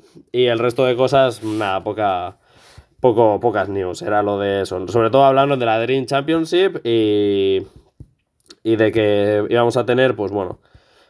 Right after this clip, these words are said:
algún evento esto, de lo de por la, el Junior Youth, el arco Junior Youth que empezaba ya de ya.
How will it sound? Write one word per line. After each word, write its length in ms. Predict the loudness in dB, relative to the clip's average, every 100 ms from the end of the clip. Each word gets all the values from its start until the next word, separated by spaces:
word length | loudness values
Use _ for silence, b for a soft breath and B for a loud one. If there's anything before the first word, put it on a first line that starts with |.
| _
algún 320 | 0 2 4
evento 420 | 2 0 0 -2
esto, 320 | -2 -4 -10 -12
de 280 | -6 -4 -2
lo 140 | -4
de 120 | -4 -4
por 200 | -2 0
la, 380 | 2 2 0 -2
el 300 | -4 -4 -2
Junior 340 | 0 0 0
Youth, 280 | 2 2 0
el 80 | -2
arco 260 | -2 -4
Junior 260 | -4 -4 -4
Youth 220 | -2 -4
que 80 | -4
empezaba 400 | -8 -6 -2 -2
ya 200 | 0 -2
de 120 | -4
ya. 240 | -8 -12